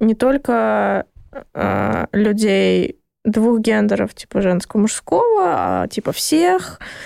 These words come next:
вообще максимально всех людей, которые вот занимаются ч-, какой-то деятельностью, если ты про профессию говоришь.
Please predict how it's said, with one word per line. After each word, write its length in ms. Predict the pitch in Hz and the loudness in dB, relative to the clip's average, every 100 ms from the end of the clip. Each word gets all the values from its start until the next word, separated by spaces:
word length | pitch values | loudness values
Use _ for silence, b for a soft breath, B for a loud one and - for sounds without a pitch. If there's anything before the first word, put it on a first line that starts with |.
| B | B
вообще 220 | - - 220 | -6 0 0
максимально 540 | 208 - 240 220 196 | 0 0 2 2 0
всех 280 | - 226 - | 0 -4 -2
людей, 320 | 208 208 175 | 0 2 0
которые 400 | - - 175 104 | -2 -4 -2 -2
вот 180 | - - | -2 -6
занимаются 1000 | - 208 220 220 196 185 185 - 185 175 _ _ _ _ _ _ | -2 2 2 2 2 0 -2 0 0 -2 _ _ _ _ _ _
ч-, 160 | - _ | -12 _
какой-то 440 | - 190 185 170 190 | -4 -2 0 -2 0
деятельностью, 640 | 220 185 185 180 175 165 | 2 0 0 0 0 -2
если 160 | 170 - | -2 -4
ты 60 | 233 | -2
про 120 | 208 | -2
профессию 520 | 196 190 - - - | 0 -2 -2 -2 -4
говоришь. 320 | 226 175 190 | -2 0 -2